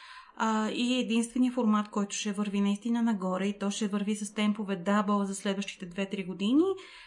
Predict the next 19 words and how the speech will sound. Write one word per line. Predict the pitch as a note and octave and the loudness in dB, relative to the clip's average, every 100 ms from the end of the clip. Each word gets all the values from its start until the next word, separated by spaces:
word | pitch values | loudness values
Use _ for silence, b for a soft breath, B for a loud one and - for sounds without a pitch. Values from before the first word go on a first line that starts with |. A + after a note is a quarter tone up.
| B | B
не | A3 | -2
само | A#3 A#3+ A#3 A3+ | 0 2 4 4
в | G#3 G3+ | 0 -2
Европа, | G3 G3+ G3+ G3 | -2 -2 -2 -4
в | G3 | -4
Щатите, | - G3+ - | -4 -4 -6
в | G3 | -12
целия | - G3 F3+ F3+ | -6 -4 -4 -6
свят, | F3 - B3 B3+ | -6 -2 -4 -4
това | G#3+ | -4
е | G3+ G3 | 0 0
аудиоформатите. | F#3 F3+ F#3 F#3 G#3 A3+ C#4 D#4+ D4+ | 0 -4 -4 0 0 0 -2 2 2
Аудиоформатите, | A3 G3+ G3+ G3 A3+ B3+ C#4 | 2 0 -4 0 0 0 -2
добре | G#3 F#3+ G3 | -4 -4 -4
дошли, | F3+ F#3+ D#4 D4+ | -4 -4 -4 -2
това | G#3 | -2
са | G#3 | -4
подкастите. | B3+ G3+ G3 F#3 E3+ - - - B B B B B B | -4 -6 -6 -6 -8 -12 -20 -20 B B B B B B
А, | G#3+ G#3 | 0 2